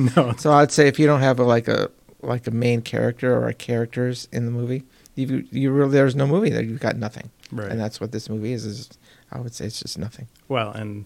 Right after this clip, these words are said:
Speaker 1: there was clearly no script, because I love how that one character just
Speaker 2: No
Speaker 1: keeps,
Speaker 2: script.
Speaker 1: keeps telling everyone to shut up. <laughs>
Speaker 2: Right.
Speaker 1: <laughs> And it's just all over the map. But Gene's exactly right. There's a way to do found footage properly. Blair Witch
Speaker 2: Right.
Speaker 1: is a perfect example of that.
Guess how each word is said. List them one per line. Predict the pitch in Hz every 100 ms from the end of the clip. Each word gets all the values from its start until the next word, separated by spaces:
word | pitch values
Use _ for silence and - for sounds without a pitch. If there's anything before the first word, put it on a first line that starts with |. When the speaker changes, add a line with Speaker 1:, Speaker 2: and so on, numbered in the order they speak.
| -
Speaker 1:
there | 117 107
was | 107
clearly | - - 131 123 117
no | 113 113 107
script, | - 117 107 - -
because | 107 - 127
I | 123
love | 110 123 123
how | 151
that | 139 135
one | 143 139
character | 156 143 151
just | 151
Speaker 2:
No | 160 156 143
Speaker 1:
keeps, | -
Speaker 2:
script. | - - -
Speaker 1:
keeps | 131 127
telling | - 185 165
everyone | 160 143 170 147
to | 143
shut | - 135 175
up. | 165 - 190 - -
<laughs> | - -
Speaker 2:
Right. | 127 127 127 - - - -
Speaker 1:
<laughs> | - _ - - _ _ - - 208 -
And | 233 147 -
it's | 160 -
just | 131 113 - - - - -
all | 135 123
over | 123
the | 120
map. | 120 117
But | 131
Gene's | - 135 127
exactly | 123 117 127 123 117 120
right. | 113 104 -
There's | 117 107
a | 113
way | 123 127
to | 123
do | 123 120
found | - 123 117 110
footage | - 117 107 -
properly. | - 139 135 113 107 104 113 - _
Blair | 117 113 113
Witch | 113
Speaker 2:
Right. | 117 120
Speaker 1:
is | 110
a | 117
perfect | - 117 110 113
example | 110 110 123 123 117
of | 107
that. | 107 107 107